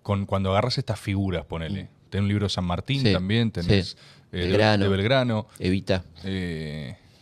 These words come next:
Speaker 1: te, te, ¿te viene controversia? No hay nada exento de controversia.
Speaker 2: Sí, claro, me viene controversia, me meto... Entro en un estado de, de, mm, de vínculo con el personaje, sueño con los personajes, por supuesto.
Speaker 1: ¿Soñás con?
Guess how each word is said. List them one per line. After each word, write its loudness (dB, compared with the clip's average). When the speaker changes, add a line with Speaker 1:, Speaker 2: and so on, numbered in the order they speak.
Speaker 1:
te, 0
te, -6
¿te -2
viene -4
controversia? 2
No 2
hay 2
nada 4
exento 0
de -2
controversia. 4
Speaker 2:
Sí, 6
claro, 6
me 6
viene 6
controversia, 2
me -2
meto... -2
Entro 2
en 8
un 8
estado 6
de, 2
de, 2
mm, -4
de 2
vínculo 2
con -10
el -8
personaje, -8
sueño 4
con -6
los -8
personajes, -12
por -12
supuesto. -4
Speaker 1:
¿Soñás 0
con? -6